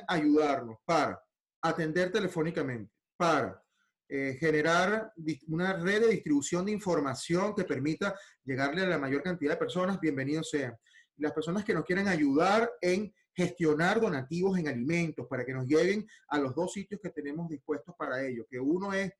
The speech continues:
en la parroquia Orfil-, eh, la, la parroquia Santa Elena, que queda en la calle Orfila número uno, y lo otro es una nave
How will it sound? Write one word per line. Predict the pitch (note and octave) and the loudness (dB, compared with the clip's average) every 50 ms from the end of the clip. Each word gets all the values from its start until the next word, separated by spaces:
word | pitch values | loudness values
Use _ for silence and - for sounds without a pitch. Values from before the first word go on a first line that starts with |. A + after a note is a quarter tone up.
| _ _ _ _ _ _ _ - | _ _ _ _ _ _ _ -4
en | D3 D3+ D#3 E3+ F#3 G3 F#3+ - - D3+ | 0 0 0 0 0 -4 -8 -12 -14 -14
la | C#3 C#3 C3+ - | -12 -12 -10 -8
parroquia | C#3 C3+ B2 B2 C#3+ D#3+ E3 E3 - F#3+ F#3+ F#3 F#3+ F3 - _ _ _ _ _ _ | -10 -10 -6 -2 0 0 0 0 -2 -4 -4 -4 -6 -6 -10 _ _ _ _ _ _
Orfil-, | - D3+ C#3+ C3+ B2+ - - F3 F#3 F3+ E3 D3+ D#3 | -2 -2 -2 -2 -6 -8 -6 -6 -4 -4 -4 -4 -2
eh, | D3 C#3 | -2 -2
la, | C3+ C3 - | -2 -4 -4
la | C#3 C#3 C3+ | -4 -6 -4
parroquia | - B2 C3+ C#3+ - F3+ F3 | -4 -6 -6 -6 -6 -6 -6
Santa | - F3 E3 D#3 - C#3+ | -4 -4 -6 -4 -4 -4
Elena, | C#3 E3+ F3 E3+ D3 | -4 -2 -2 -4 -4
que | - D3 | -4 -4
queda | C#3+ D3 | -4 -4
en | D#3 | -4
la | E3 D3 | -6 -6
calle | - D3 C#3+ D3+ D#3 | -4 -2 0 0 0
Orfila | D3+ D3+ D3+ - E3 D#3 D#3 | 0 -2 -4 -4 -4 -4 -2
número | D#3+ D#3 E3 F3 F#3+ G3 | -4 -4 -4 -2 -2 -2
uno, | G3+ F#3 E3 E3 F3+ F3 - | 0 0 0 0 -2 -4 -4
y | D#3+ D3 | -4 -4
lo | C3+ C#3 C3+ C3 | -4 -4 -4 -4
otro | C3+ C#3 D#3+ E3 E3+ | -4 -4 -4 -2 -2
es | F3 G3 F#3+ - | -2 -4 -6 -8
una | E3 D3+ D3+ D3 D3+ D#3 | -8 -8 -6 -4 -4 -4
nave | D#3+ E3+ E3+ E3 E3 D#3+ E3+ F3+ F3+ - | -2 -2 0 0 0 0 0 -2 -4 -8